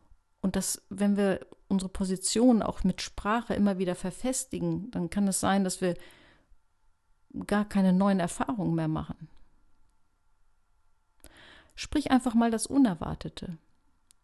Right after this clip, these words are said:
Schau, wo du eingefahrene Positionen hast und überrasche dein Gegenüber damit, dass du mal nicht denselben Satz sagst, sondern das Unerwartete.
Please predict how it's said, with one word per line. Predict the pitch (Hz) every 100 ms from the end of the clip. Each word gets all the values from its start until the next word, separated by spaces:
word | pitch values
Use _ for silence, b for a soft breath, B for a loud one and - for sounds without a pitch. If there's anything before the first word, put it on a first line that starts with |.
| b b b b
Schau, | - - 233 240 269 269
wo | 180 202 240
du | 233 226 - -
eingefahrene | 226 262 262 226 233 214 214
Positionen | - 208 208 - 247 233 214
hast | 190 190 - - _ _ _
und | 196 190 185 - _ _ _ _ _ _ _
überrasche | 190 185 175 220 - 240
dein | 190 170
Gegenüber | 165 165 165 220 240 208
damit, | 180 180 185 - b b b b -
dass | 175 165 -
du | 180 165 160 - _ _ -
mal | 170 165 170
nicht | 208 269 - -
denselben | 190 175 165 160 160
Satz | 160 160 -
sagst, | 170 180 - -
sondern | 175 165 160 - _
das | 156 - -
Unerwartete. | 233 190 151 139 143 - - 165